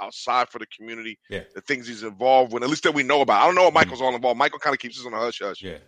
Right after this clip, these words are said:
Speaker 1: He's not in the public eye with his. But
Speaker 2: Yeah.
Speaker 1: LeBron stuff that's in the public eye, man, I, you can't do nothing but get that man kudos, man.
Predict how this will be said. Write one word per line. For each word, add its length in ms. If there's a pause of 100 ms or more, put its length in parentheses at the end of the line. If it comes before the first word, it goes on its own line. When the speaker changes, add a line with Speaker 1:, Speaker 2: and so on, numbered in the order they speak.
(180)
Speaker 1:
He's 120
not 120
in 80
the 80
public 320
eye 120
with 120
his. 160 (300)
But 160
Speaker 2:
Yeah. 60
Speaker 1:
LeBron 260
stuff 240
that's 160
in 80
the 80
public 320
eye, 180 (480)
man, 220
I, 160
you 140
can't 200
do 80
nothing 260
but 100
get 100
that 140
man 180
kudos, 500
man. 380